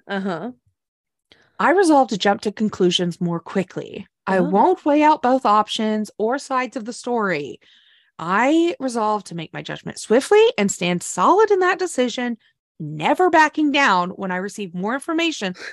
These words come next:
Speaker 2: that changes the circumstances.
Speaker 1: I respect that.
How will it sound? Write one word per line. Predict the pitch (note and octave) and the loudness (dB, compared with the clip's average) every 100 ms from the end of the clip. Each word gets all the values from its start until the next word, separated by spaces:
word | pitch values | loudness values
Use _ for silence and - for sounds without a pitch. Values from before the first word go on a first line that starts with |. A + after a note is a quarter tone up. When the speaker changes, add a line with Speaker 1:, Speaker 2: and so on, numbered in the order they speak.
| - | -12
Speaker 2:
that | G#3 | -8
changes | G#3+ G#3 G#3 F#3 | -4 -2 -4 -6
the | G3+ | -8
circumstances. | G#3+ G3+ F3+ - D3+ - - - - - - - | -8 -6 -8 -8 -12 -12 -14 -14 -8 -6 -4 0
Speaker 1:
I | G#3+ A#3+ | 4 4
respect | G#3+ G#3+ - G#3+ G3+ - | 4 0 -2 0 0 -2
that. | F#3 D3+ C3+ | -2 -2 -2